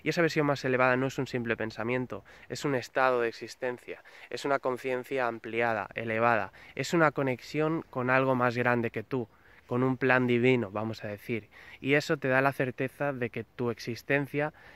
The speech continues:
es mucho más grande, mucho más grandiosa que lo que tu mente te puede estar diciendo en un momento determinado, y de lo que te está trayendo en un momento determinado.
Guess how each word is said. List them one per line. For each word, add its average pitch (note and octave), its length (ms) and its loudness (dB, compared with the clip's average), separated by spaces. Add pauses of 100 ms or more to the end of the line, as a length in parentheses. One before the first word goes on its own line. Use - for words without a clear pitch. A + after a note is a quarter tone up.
(160)
es C3+ 380 -6
mucho D#3 280 -8
más D3+ 160 2
grande, B2+ 440 0 (260)
mucho D#3+ 300 -6
más C#3 100 0
grandiosa A#2+ 560 -2
que - 200 -8
lo A#2 120 -4
que B2 100 -8
tu A#2+ 200 -8
mente C#3+ 380 -4
te A#2+ 120 -12
puede A#2+ 220 -6
estar A#2 240 -6
diciendo A#2+ 520 -4 (360)
en A#2 160 -8
un A#2+ 40 -4
momento A#2+ 340 -2
determinado, A2+ 680 -4 (340)
y C3+ 140 -2
de C3 100 4
lo B2 140 2
que C3 100 -2
te A#2+ 60 -8
está B2+ 240 -4
trayendo C3+ 440 0
en B2 60 0
un A#2 80 -2
momento A2+ 380 -4
determinado. G#2+ 680 -4